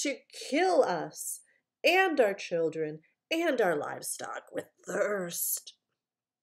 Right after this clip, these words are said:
Then Moshe cried out to Yahovah, saying,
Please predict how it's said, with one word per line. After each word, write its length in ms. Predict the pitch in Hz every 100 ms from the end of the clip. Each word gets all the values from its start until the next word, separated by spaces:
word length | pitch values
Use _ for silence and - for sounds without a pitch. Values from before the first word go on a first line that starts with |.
| _ _ _ _ _ _ _ _ _
Then 180 | 190 208
Moshe 400 | 214 220 214 196
cried 220 | - 202 196
out 160 | 185
to 80 | -
Yahovah, 440 | 180 175 185 175
saying, 400 | 175 185 170 170